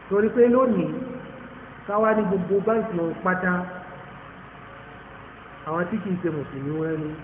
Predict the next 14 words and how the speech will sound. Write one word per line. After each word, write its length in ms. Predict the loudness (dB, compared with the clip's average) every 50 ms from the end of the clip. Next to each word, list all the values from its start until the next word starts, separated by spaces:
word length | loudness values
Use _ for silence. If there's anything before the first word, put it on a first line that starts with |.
| -14 -16 -16 -16 -16 -16 -18 -18 -18 -18 -18 -18 -18 -18 -18 -12
Ẹ 120 | -8 -4 0
dákun, 460 | 0 0 0 0 -2 -2 -2 -4 -4 -6 -8 -12 -14 -14 -16 -16 -16 -16 -16 -14 -2
bó 120 | 2 4 4
la 180 | 6 4 2
ti 160 | 2 0 -4 -4
jẹ́? 200 | 0 0 0 0 0 -4 -8 -12 -14 -14 -16 -16 -16 -16 -16 -16 -16 -16 -16 -18 -18 -18 -18 -18 -18 -18 -18 -12
A 160 | -4 -2 -2 0
kàn 160 | 0 -2 0
dá 100 | 2 2 2
dídí 280 | 2 2 -2 -2 0
gẹ́gẹ́ 360 | 4 4 4 6 6 4 2
bí 160 | 2 0 0 0 2 2 2 2 2 0 -2 -4 -6 -10 -12 -14 -14 -16 -16 -16 -12 -8
ìyẹ́ 720 | -6 -4 -4 0 2 4 6 6 8 8 8 6 4 2 -2 -4
ẹ̀fọn. 460 | -2 -2 -2 -2 -4 -4 -4 -2 -2